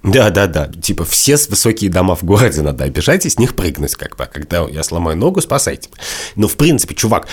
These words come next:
но если ты настолько взрослый, что ты готов достичь самого главного приза в истории человеческого героизма, то, может, ты сам за себя будешь уже отвечать, и этот этический кодекс прав, с одной стороны. А с другой стороны,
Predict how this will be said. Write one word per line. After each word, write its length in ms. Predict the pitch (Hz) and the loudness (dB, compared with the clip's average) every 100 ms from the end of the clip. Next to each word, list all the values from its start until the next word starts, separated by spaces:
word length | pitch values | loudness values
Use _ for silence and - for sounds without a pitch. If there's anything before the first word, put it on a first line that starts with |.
| - | -4
но 80 | 104 | 0
если 140 | 110 - | 2 2
ты 60 | |
настолько 640 | 101 104 - - 123 87 82 | 2 2 2 4 4 2 -2
взрослый, 540 | 82 107 92 - 71 | 2 4 2 0 -6
что 160 | - 85 | -4 -4
ты 140 | 87 | -2
готов 440 | 78 85 90 - - - - | 0 2 0 0 -6 -20 -8
достичь 640 | 78 87 - - 92 - - - | -2 0 0 -2 -2 -4 -8 -10
самого 540 | - - 95 87 80 82 | -2 2 2 2 0 2
главного 500 | 92 85 80 80 73 | 4 4 2 0 -2
приза 460 | - 80 85 73 | -2 0 0 0
в 60 | 71 | -2
истории 460 | - - 85 76 67 | -2 2 0 0 -4
человеческого 680 | - 82 82 76 - - 71 | -4 0 0 -2 -6 -6 -6
героизма, 680 | 78 - 180 226 202 107 - | -2 2 2 2 0 -2 2
то, 220 | 135 208 - - | 2 4 0 -6
может, 320 | 107 120 143 | 2 2 4
ты 100 | 139 | 2
сам 260 | 131 139 214 | 2 2 2
за 80 | 208 | 2
себя 200 | 160 120 | 2 0
будешь 240 | 98 90 | 2 2
уже 80 | 107 | 2
отвечать, 400 | 101 110 160 151 | 2 2 0 0
и 60 | 135 | -2
этот 480 | - 127 107 107 104 | 0 0 0 -2 -2
этический 400 | - 120 - 101 | -2 -2 -2 -2
кодекс 340 | - 85 - | 0 0 -2
прав, 320 | - 170 240 - - - - | -4 0 0 -4 -16 -20 -4
с 100 | - | 0
одной 320 | 123 143 131 | 4 4 4
стороны. 480 | - - 69 64 - - - | 2 -2 -4 -6 -12 -18 -4
А 300 | - 113 104 - | 0 2 2 0
с 140 | 113 | 0
другой 320 | - 101 185 | 2 4 4
стороны, 500 | 247 - 196 139 92 | 4 2 4 4 2